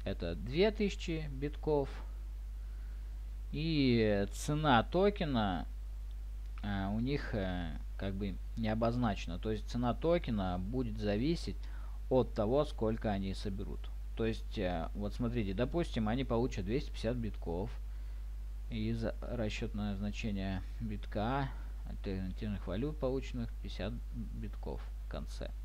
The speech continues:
То есть получается двести пятьдесят, ну, то есть они двести пятьдесят битками соберут и, допустим, пятьдесят там эфиром, арком и так далее. Получается у нас триста биткоин.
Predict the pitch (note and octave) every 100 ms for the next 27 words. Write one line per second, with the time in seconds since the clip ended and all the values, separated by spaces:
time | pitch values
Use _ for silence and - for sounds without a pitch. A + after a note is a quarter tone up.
0 | - - - - - - - - - -
1 | - A#2+ - D3+ D3+ D#3+ B2 - G#2+ C#3
2 | D3+ A#2+ A2+ A#2 - C3 B2 E3 D3+ C#3+
3 | B2 - B2+ B2+ A#2+ C3 - - D3 D#3
4 | E3+ - A#3+ A3 - F3+ E3+ D#3 - A2+
5 | G#2+ G#2 A#2 - - F#2+ F2 - - A2+
6 | A2 A2 A2+ G2 G#2 G#2+ C#3+ - G#3 E3
7 | B2 E3+ D#3 G#2 F#2+ G2 A#2+ D#3 E3+ D3+
8 | A#2+ - - - - - - - - A#2+
9 | A#2 F3+ F#3 A#2+ A#2 C3 - A#2+ B2 -
10 | G#2+ - B2 G#2+ - F2+